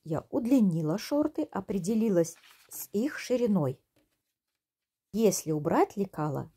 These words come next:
вот видите, кокетка пришита, как будто бы изначально на лекале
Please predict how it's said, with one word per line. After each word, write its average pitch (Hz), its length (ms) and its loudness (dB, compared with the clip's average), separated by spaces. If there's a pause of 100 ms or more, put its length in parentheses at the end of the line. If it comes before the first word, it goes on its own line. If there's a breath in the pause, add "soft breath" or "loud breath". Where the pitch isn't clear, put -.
(100)
вот 127 260 -12
видите, 359 320 -8
кокетка - 520 -6
пришита, 415 600 -2 (480 loud breath)
как 226 180 0
будто 214 320 0
бы 180 340 2 (800)
изначально 196 840 2
на 156 120 -2
лекале 190 600 2